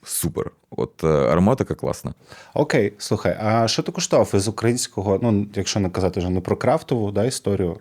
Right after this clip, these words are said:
Speaker 2: а про такі більш наші там відомі, більше там дома, там, умовно, Таврія,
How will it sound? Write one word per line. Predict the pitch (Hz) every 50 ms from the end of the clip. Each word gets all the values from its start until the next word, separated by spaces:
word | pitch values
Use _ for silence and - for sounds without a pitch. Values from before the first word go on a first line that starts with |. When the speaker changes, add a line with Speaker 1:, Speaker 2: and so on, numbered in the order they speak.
| - -
Speaker 2:
а | 92 95 92 90 85 85 87 - - - - _ _ _ _ _ _ -
про | 104 101
такі | - - - 92
більш | 78 90 107 101 101 - - -
наші | 90 85 82 - - - 98
там | - 80 85
відомі, | 87 95 101 92 101 92 85 80 80 82
більше | 85 87 87 95 98 87 85 - - 85
там | 82 85 78 85 82
дома, | 85 90 90 117 131 120
там, | - - 85 90
умовно, | 90 90 87 85 87 85
Таврія, | - - 120 123 127 127 117 113 113 110 104 101